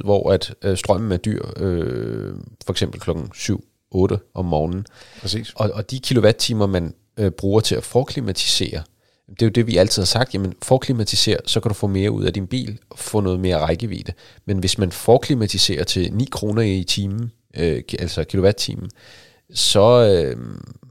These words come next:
Speaker 1: så er der ikke nødvendigvis en økonomisk, øh, gevinst i det. Det kan godt være, at der er en, en komfort-, komfortgevinst,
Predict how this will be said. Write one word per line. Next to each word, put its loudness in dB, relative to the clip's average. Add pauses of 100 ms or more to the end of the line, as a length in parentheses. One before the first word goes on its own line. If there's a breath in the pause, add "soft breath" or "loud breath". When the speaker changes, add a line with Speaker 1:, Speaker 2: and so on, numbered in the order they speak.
(180)
Speaker 1:
så -4
er 2
der 0
ikke -4
nødvendigvis 0
en -4
økonomisk, -4
øh, 0
gevinst -4
i -4
det. -2
Det -2
kan -4
godt 4
være, 8
at 6
der 6
er 0
en, -6
en -8
komfort-, -6
komfortgevinst, -2